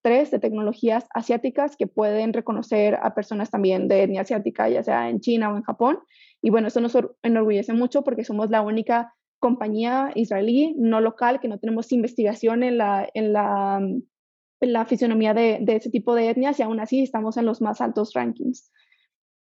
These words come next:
Eh, lo que mencionaba, coincidencia de imágenes obsoletas de hasta treinta años. Lo que pueden ver aquí en la derecha es nuestro V P.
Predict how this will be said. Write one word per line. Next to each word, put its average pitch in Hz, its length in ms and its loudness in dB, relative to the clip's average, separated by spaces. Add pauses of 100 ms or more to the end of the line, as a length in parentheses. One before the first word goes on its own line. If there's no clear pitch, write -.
(300)
Eh, 240 220 6
lo 233 120 4
que 247 80 2
mencionaba, 247 540 2
coincidencia 254 440 0
de 254 60 4
imágenes 240 400 0
obsoletas 240 640 0
de 294 60 0
hasta 262 160 -4
treinta 220 480 0
años. 311 400 0
Lo 254 180 -2
que 226 120 0
pueden 226 260 -2
ver 226 100 2
aquí 233 200 -2
en 233 60 -2
la 240 100 2
derecha 226 580 0
es 233 140 0
nuestro 233 260 0
V 220 200 0
P. 302 280 0